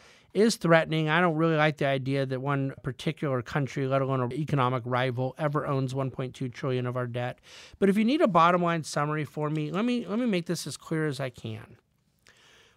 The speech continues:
When somebody owes you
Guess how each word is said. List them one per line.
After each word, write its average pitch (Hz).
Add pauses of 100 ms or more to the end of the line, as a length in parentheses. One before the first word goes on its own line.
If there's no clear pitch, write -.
(120)
When 220 (480)
somebody 139 (300)
owes 185
you 151